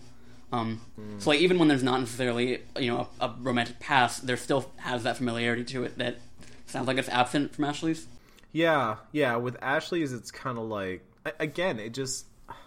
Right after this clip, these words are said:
Speaker 2: it, it sincerely feels that,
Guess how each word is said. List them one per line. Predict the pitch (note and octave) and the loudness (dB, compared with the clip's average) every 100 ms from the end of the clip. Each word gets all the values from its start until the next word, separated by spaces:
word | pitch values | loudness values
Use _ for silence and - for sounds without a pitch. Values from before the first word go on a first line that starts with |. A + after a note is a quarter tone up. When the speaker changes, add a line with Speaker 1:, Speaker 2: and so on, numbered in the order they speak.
| - - _ - - _ - | -20 -20 _ -20 -20 _ -8
Speaker 2:
it, | D#3 - | -6 -6
it | C3+ A2 - | -6 -8 -6
sincerely | - C#3+ C3 - C3+ C3 B2 A2+ | -4 -4 -4 -2 0 0 -2 -4
feels | A2+ G#2+ G2 F#2+ F2 D#2+ - - - - - _ - | -6 -4 -2 -4 -8 -10 -12 -14 -20 -20 -20 _ -12
that, | A#2 G2 - | -6 -6 -6